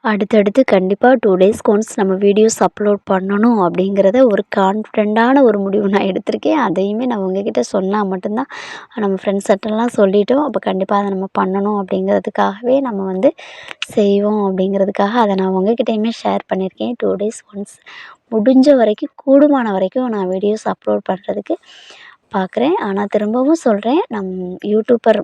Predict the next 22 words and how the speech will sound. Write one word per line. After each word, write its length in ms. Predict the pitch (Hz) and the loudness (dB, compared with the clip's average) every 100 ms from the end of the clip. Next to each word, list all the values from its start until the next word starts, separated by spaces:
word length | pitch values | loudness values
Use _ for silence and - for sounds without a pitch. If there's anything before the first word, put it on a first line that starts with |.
| - | -6
பொறுத்த 320 | - 190 - | -8 -4 0
வரைக்கும், 440 | 190 190 - 285 | 0 0 2 2
அதுலயும் 400 | 220 190 208 233 | 2 0 0 0
பேசிக் 420 | 240 208 226 285 247 _ | 0 0 0 -2 -8 _
யூடியூபரா 840 | 233 208 226 220 220 202 196 196 | -4 -2 -2 0 0 2 0 -2
இருக்கிறவங்க 480 | 190 - 196 196 208 320 - - - - - | -2 -2 -2 -2 -4 -4 -8 -20 -20 -20 -20
கண்டிப்பா 500 | - 196 202 214 285 | -14 -10 -8 0 2
ரெகுலரா 580 | 277 - - 214 254 277 | 2 -2 -2 0 2 2
வீடியோஸ் 380 | 226 208 226 - | 2 2 0 0
போடுங்க. 480 | - 196 202 196 254 - _ _ _ _ - | -2 0 0 -2 -4 -6 _ _ _ _ -8
ஆ, 260 | 202 190 | -8 -6
வீடியோஸ் 440 | 190 214 233 254 220 | 0 2 4 2 2
அப்லோட் 320 | 202 _ 247 233 208 | -4 _ -2 -2 -4
பண்ணாம 360 | 196 208 226 | -4 -4 -2
இருக்காதீங்க. 560 | 196 - 196 196 196 240 311 _ _ _ - | -4 -4 -6 -6 -6 -8 -10 _ _ _ -10
ஆ, 60 | 196 196 196 190 190 - | -8 -6 -4 -2 -2 -2
அப்படி 320 | 214 202 214 | -2 2 2
ரீச் 320 | 208 233 - | 2 0 0
ஆ, 400 | 240 220 202 196 196 - 208 | -2 0 2 2 0 -4 0
வாட்ச் 300 | 226 220 233 | 0 2 2
ஹவர்ஸ் 240 | 226 220 - | 2 0 0
குறைஞ்சிட்டே 440 | 190 202 202 - | 2 2 -2 2